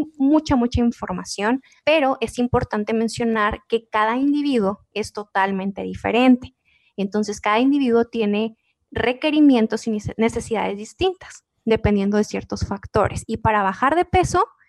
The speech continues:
es exactamente lo mismo, porque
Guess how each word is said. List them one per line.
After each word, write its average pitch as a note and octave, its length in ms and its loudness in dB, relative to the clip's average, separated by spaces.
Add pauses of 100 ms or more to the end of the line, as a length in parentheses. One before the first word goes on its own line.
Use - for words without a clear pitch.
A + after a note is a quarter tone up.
(100)
es A#3+ 240 -2
exactamente G#3+ 880 -4
lo G3+ 380 4
mismo, F#3+ 560 -8
porque G3+ 400 -6